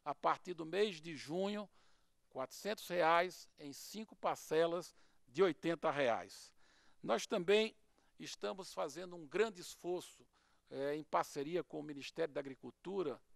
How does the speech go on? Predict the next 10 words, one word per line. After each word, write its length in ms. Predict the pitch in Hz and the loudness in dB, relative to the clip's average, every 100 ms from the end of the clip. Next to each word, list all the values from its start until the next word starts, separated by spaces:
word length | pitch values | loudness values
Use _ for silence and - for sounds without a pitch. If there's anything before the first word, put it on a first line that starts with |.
| _ _ _ - | _ _ _ -12
é, 440 | 131 127 127 127 | -8 -6 -6 -8
e 120 | 147 160 | -10 -10
utilizando 840 | 143 - 156 131 113 180 170 135 | -8 -6 -4 -2 -2 -2 -2 -2
aí 200 | 131 156 | -2 -2
toda 300 | - 175 165 | -6 -8 -6
a 20 | |
estrutura 460 | 151 143 - 160 156 | -10 -12 -8 -4 -2
logística 560 | 143 123 135 156 - | -2 -6 -8 -10 -8
da 180 | 120 147 | 0 0
conab, 760 | - 131 120 143 175 120 110 | 0 -6 0 8 8 6 0